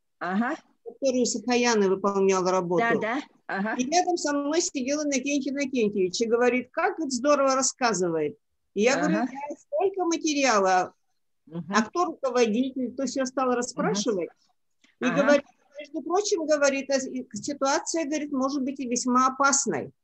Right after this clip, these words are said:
Speaker 1: Мгм.
Speaker 2: Почему? Потому что если вот эти материалы выложены, мальчик куда-то пойдет дальше, да?
Speaker 1: Мгм. Мгм.
Speaker 2: То работа получается как бы его.
Speaker 1: Мгм.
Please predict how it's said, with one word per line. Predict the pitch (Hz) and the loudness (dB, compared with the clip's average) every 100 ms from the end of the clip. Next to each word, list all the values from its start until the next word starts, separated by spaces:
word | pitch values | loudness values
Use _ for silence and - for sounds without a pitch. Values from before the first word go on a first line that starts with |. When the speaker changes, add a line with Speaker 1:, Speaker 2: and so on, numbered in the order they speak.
| _ _ _ _ _ | _ _ _ _ _
Speaker 1:
Мгм. | 180 185 226 285 - _ _ _ _ - | -2 0 0 0 -4 _ _ _ _ -6
Speaker 2:
Почему? | 285 - 320 269 185 | -4 -2 0 2 2
Потому | 233 - 294 277 214 | 0 -4 0 2 2
что | 208 208 196 - _ | 0 -2 -4 -6 _
если | 208 240 311 302 | -2 0 0 -2
вот | 254 254 254 | -2 -2 -2
эти | 294 294 | -2 0
материалы | 247 233 247 247 247 220 | 0 0 0 2 4 4
выложены, | 202 311 349 226 190 170 170 | 2 2 2 2 0 0 2
мальчик | 190 254 - 285 | 2 2 0 -4
куда-то | - 202 247 254 247 - | -4 -2 -2 -2 -6 0
пойдет | 214 190 262 320 | 2 2 0 0
дальше, | 233 190 175 - | 2 2 0 -4
да? | 165 202 359 | -2 -2 -2
Speaker 1:
Мгм. | 175 175 214 262 _ _ | -4 -2 0 -2 _ _
Мгм. | - 180 226 240 - _ | -6 -4 -2 -4 -6 _
Speaker 2:
То | 277 269 | 4 4
работа | 240 247 247 320 294 | 4 0 0 0 -2
получается | 254 247 220 277 294 294 240 - | 0 0 2 2 2 0 -6 -2
как | 240 | 0
бы | 202 240 | 2 2
его. | 208 240 269 453 - _ _ _ _ _ _ _ _ _ _ _ _ _ | 2 2 2 2 0 _ _ _ _ _ _ _ _ _ _ _ _ _
Speaker 1:
Мгм. | 151 151 175 | -8 -6 -6